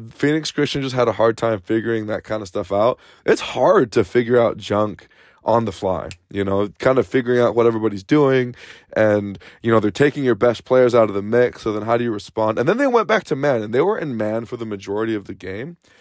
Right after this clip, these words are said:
Let me tell you this about Leading Edge, though. They were dogs. I mean, they came ready to play. They weren't intimidated by Phoenix Christian at all.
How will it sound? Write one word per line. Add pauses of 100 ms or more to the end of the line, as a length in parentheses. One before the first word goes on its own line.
(160)
Let
me
tell
you
this
about
Leading
Edge,
though. (760)
They
were
dogs.
I
mean,
they
came
ready
to
play.
They
weren't
intimidated
by
Phoenix
Christian
at
all.